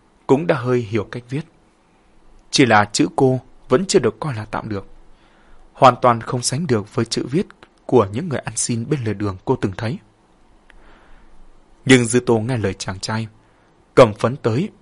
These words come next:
thì đương nhiên không phải vì muốn lưu lại đây, trường kỳ để luyện chữ ăn xin, mà do muốn nhân cơ hội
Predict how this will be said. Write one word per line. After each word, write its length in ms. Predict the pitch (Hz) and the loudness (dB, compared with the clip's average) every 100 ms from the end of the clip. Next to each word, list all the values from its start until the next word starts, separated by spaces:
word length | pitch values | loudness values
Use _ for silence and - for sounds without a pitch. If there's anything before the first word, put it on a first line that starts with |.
| _ _ _ | _ _ _
thì 180 | - 117 - | 0 0 -2
đương 240 | 139 120 | -6 -4
nhiên 240 | 120 123 117 _ | -4 -4 -6 _
không 220 | - 180 180 | -4 -2 0
phải 200 | 117 101 | 0 0
vì 120 | 110 | -4
muốn 240 | 104 156 | -6 -6
lưu 140 | 147 113 | -6 -6
lại 180 | 107 - | -8 -8
đây, 200 | 117 120 - - _ - _ _ - | -8 -8 -12 -20 _ -20 _ _ 0
trường 220 | 135 104 | 0 0
kỳ 300 | - 107 - - | 0 -2 -4 -6
để 120 | 107 | -6
luyện 160 | 104 - | -6 -8
chữ 180 | - - - | -8 -6 -6
ăn 120 | 113 | -6
xin, 240 | - 113 110 - _ _ _ _ - - - _ _ _ | -4 -6 -8 -18 _ _ _ _ -20 -20 -20 _ _ _
mà 100 | 123 | 2
do 220 | 117 - 117 | 4 4 2
muốn 200 | 120 165 | 0 -2
nhân 180 | 151 | -4
cơ 140 | 139 143 | 0 -2
hội 260 | 110 98 | 0 -6